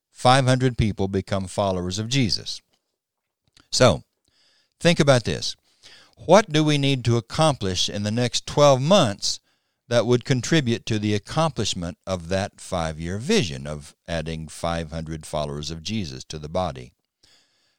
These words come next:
Perhaps a twelve-month goal would be to develop a better system of welcoming and tracking first-time guests to the weekend worship assembly. Or maybe another twelve-month goal might be to train your people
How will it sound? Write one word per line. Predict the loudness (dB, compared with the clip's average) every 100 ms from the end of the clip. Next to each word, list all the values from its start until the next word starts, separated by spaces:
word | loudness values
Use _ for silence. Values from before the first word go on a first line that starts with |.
| 0
Perhaps | 2 4
a | 0
twelve-month | 4 6 8 6 2 0
goal | 0 2 2
would | 0
be | 0 -2
to | -2 -4
develop | -2 0 2 2 0
a | -2
better | 0 0 0 0
system | -2 -2 -2 -4 -4
of | -4 -2
welcoming | 0 0 0 -2 -2 -2 -4 -10 _ _ _ _ -4
and | -2 -2
tracking | 0 2 2 0 -2 -2
first-time | 0 0 0 0 0 -2 0
guests | 2 2 0 -8 -14 -14 _ _ _
to | -4
the | -2
weekend | 2 0 0 -2 -2
worship | -2 -4 -6 -4
assembly. | -2 0 -2 -6 -14 _ _ _ _ _ _ _ _ _ -2
Or | 4 4 4
maybe | 4 4 4 4 2 2
another | 4 4 4 0
twelve-month | 2 4 6 4 -2 -4
goal | -2 0 0 -2
might | 0 0 0
be | -2 -2
to | -4 -8
train | -2 2 2 2
your | 0
people | -2 -2 -4 -2 -4 -6